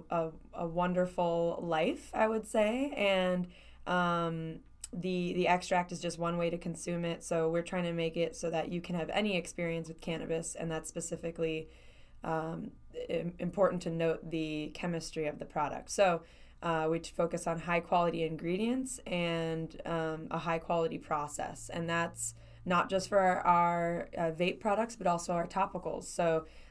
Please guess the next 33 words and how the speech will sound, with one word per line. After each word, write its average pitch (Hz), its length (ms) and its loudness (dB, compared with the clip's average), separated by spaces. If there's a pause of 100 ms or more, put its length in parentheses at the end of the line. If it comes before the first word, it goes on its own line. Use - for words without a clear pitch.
that 170 240 4
leads 180 240 0
us 170 180 0
into 170 240 -2
the 160 320 -2
cannabis 170 400 -2
and 160 160 -6
sex 185 320 -4
side 165 220 0
of 160 140 -4
things. 165 440 -6 (360)
Um, 170 480 0 (680)
I 202 120 6
actually 202 280 4
met 185 280 2
the 180 80 4
founder 175 520 2
of 165 500 2 (360)
the 165 320 4
company 175 380 0
who 180 100 0
makes 165 240 0
the - 140 -2
base - 640 -6 (120)
lube 220 560 0
for 226 220 -2
us. 269 220 0
So, 180 340 8 (380)
um, 165 420 0 (100)
the 185 120 2
way 180 160 8
that 180 160 2
we're 165 340 4